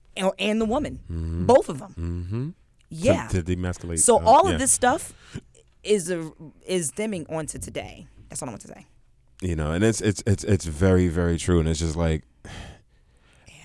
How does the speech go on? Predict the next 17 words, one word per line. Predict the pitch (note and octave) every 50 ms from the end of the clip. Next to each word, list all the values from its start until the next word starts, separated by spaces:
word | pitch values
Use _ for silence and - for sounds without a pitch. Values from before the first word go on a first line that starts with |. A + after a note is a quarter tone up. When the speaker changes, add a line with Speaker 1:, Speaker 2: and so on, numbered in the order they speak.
| - -
Speaker 2:
our, | B2+ C3 C3 -
our | C3 B2 A#2+
definitions | A2 B2 C3 B2+ - B2+ B2 A#2 A#2+ A2+ G#2
of | A2 G2+ F2+
marriage, | G2+ G2+ G#2 G#2+ G2 F#2+
I | F#2 F#2+
mean, | G2 G2 F#2+
uh, | F2 D#2+ F#2 G2 G2 -
unfortunately, | - G2+ G2+ - - G#2+ G#2 G2 - G2+ G2
what | F#2 E2+ F#2+ F#2+
it | F#2+ F2+
really | F2+ G2 G2 F#2+
boils | D#2+ F#2+ F2+ F2+ E2
down | E2+ F2+ G2+ G#2+ G#2+
to | E2+ F2 E2 E2 E2 E2 -
is | - F2 F2 E2+ E2+ D2+ -
it's | - F2+ F#2 E2 - -